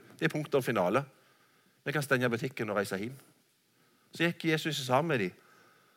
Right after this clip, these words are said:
snakket med dem, og så sier de, «Brant ikke våre hjerter i oss når han talte med oss på veien?» Ikke sant? Det er den gode ilden.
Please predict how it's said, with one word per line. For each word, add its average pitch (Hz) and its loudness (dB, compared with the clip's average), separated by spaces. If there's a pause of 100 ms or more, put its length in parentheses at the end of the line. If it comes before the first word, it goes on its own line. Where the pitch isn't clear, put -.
(300)
snakket 151 4
med 170 8
dem, 175 4
og - 4
så 151 -4
sier 120 4
de, 95 -2 (340)
«Brant 143 6
ikke 156 0
våre 151 4
hjerter 147 0
i 151 2
oss 160 -2
når 143 -2
han 131 -8
talte 120 -2
med 139 -2
oss 139 -8
på 139 0
veien?» 147 0 (420)
Ikke 110 -10
sant? 175 -6 (400)
Det 170 10
er 165 12
den 170 10
gode 147 6
ilden. 127 2